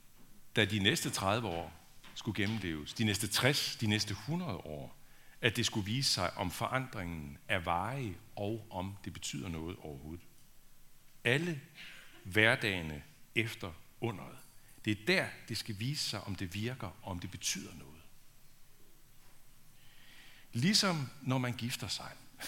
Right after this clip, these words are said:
Jeg, jeg plejer at sige til folk, der skal gifte sig, til parret, så plejer jeg at sige, det, det er sådan set let nok at blive gift. Det er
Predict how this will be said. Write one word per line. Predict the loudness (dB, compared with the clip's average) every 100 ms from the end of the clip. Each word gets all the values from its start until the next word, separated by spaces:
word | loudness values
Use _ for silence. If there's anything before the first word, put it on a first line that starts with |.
| -6
Jeg, | -6 -4
jeg | -4
plejer | 2 2
at | 2
sige | 0 0
til | 0 0 -2
folk, | -2 -2 -2
der | -8
skal | -6
gifte | -4 -4 -4
sig, | -8
til | -8
parret, | 0 4 4 0 -8 -16 -16
så |
plejer | 0 2
jeg |
at | 2
sige, | 2 0 0
det, | 2 2 2
det | -2
er |
sådan | -2 -2
set | -2 -2
let | -2 0
nok | -2
at | -4
blive | -2 -2
gift. | -2 -6 -8 -14 -18 -18 -12
Det | -12
er | -10